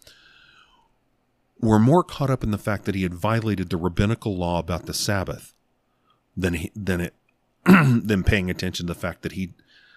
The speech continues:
this, this man who, who John the Baptist had already been speaking of, had just done a miracle, had just done a miracle,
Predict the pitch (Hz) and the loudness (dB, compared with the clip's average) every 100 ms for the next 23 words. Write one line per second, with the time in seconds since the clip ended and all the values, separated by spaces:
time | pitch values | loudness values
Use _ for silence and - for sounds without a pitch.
0 | _ - 98 - 110 101 - 104 135 127 | _ 0 0 0 -2 0 2 2 4 4
1 | 98 87 101 90 - - - 95 85 - | 2 0 0 -2 -4 -8 -2 -2 -2 -10
2 | _ _ _ 110 117 123 85 101 110 98 | _ _ _ 0 4 2 2 0 0 -2
3 | 85 90 90 90 87 78 - 107 95 92 | -4 -4 -2 -2 -4 -6 -6 -6 -4 -4
4 | 82 78 - _ _ _ _ - 85 92 | -6 -6 -12 _ _ _ _ -8 -2 -2
5 | - 98 92 82 82 82 - 78 - _ | -2 -2 -2 -2 -4 -4 -8 -16 -18 _
6 | _ _ _ _ _ - 101 87 98 87 | _ _ _ _ _ -10 -10 -4 -2 -2
7 | - 92 87 85 80 78 | -2 -4 -4 -4 -6 -10